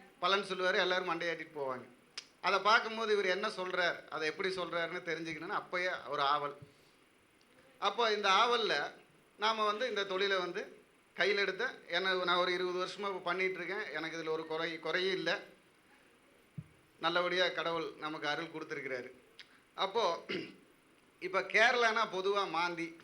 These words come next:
மாந்தி, மாந்தி அப்படின்னு கேரளாவில இருந்து எடுத்த விஷயம் இப்பதான் இந்த ஒரு பத்து, பதினஞ்சு வரு-, இந்த ஒரு பத்து வருஷத்துக்குள்ள தான் தமிழ்நாட்டுல பேசப்படுது.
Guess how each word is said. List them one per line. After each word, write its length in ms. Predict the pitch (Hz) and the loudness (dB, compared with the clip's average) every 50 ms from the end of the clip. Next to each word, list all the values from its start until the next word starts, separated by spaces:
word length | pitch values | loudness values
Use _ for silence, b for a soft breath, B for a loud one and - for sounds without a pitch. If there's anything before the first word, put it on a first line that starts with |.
| - - _ _ - - | -20 -20 _ _ -6 2
மாந்தி, 380 | 147 160 170 170 165 160 165 156 - - - 131 | 4 4 6 4 2 -4 -8 -8 -10 -16 -10 -4
மாந்தி 300 | 143 147 151 151 143 143 143 - - - - - - - | 0 2 2 2 0 -4 -10 -14 -18 -20 -20 -20 -12 -6
அப்படின்னு 300 | 143 147 147 151 175 214 | -4 -4 -2 -2 -2 0
கேரளாவில 480 | - 175 170 180 180 180 180 170 165 156 | 2 4 4 6 6 4 4 2 2 2
இருந்து 300 | 151 160 165 165 165 156 | 0 -2 -2 0 0 0
எடுத்த 260 | 147 147 147 165 151 | 0 -2 -2 -2 -4
விஷயம் 540 | 139 135 - - 170 160 131 117 120 139 - - - - | -4 -4 -4 -2 -2 0 -2 -2 -4 -10 -16 -18 -14 -12
இப்பதான் 360 | 165 165 - 220 208 214 220 | -6 -2 0 0 2 2 2
இந்த 120 | 214 196 | 2 2
ஒரு 100 | 190 180 | 0 0
பத்து, 240 | 180 - 170 - - | 0 -2 -2 -2 -2
பதினஞ்சு 420 | 185 180 175 175 170 165 165 156 160 | -4 -2 -2 -2 -2 -4 -4 -2 -2
வரு-, 140 | 156 151 151 | -2 -2 -2
இந்த 120 | 147 151 | -2 -2
ஒரு 80 | 156 151 | -2 0
பத்து 380 | 156 175 175 175 - 220 214 | 2 0 0 2 2 2 2
வருஷத்துக்குள்ள 380 | 202 196 214 202 175 180 185 170 | 2 2 -2 -4 -2 0 0 2
தான் 160 | 170 233 240 | 2 2 2
தமிழ்நாட்டுல 480 | - 160 175 190 190 190 185 185 185 160 | 4 4 4 4 2 0 0 0 -2 -4
பேசப்படுது. 500 | - 156 160 160 165 160 - 131 117 | -4 -4 -6 -6 -8 -12 -14 -14 -16